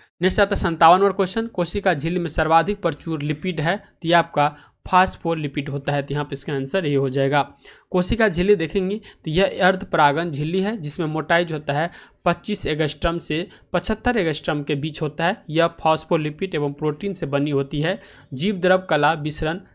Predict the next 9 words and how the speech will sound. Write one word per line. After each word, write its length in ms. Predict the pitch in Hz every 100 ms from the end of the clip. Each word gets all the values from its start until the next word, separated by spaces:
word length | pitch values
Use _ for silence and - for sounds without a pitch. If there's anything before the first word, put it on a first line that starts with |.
| -
जल 160 | 147 175
प्रासरण 500 | - 151 139 156 160
क्रिया, 400 | - 143 135 156 - - -
परागमता, 680 | 165 165 147 180 180 151 185 _ _ -
एटीपी 560 | 190 - 226 - 156 160 - -
बनाने 480 | 160 160 151 151 170
एवं 260 | 147 151
इलेक्ट्रॉन 480 | 156 156 151 175 185 185
के 180 | 151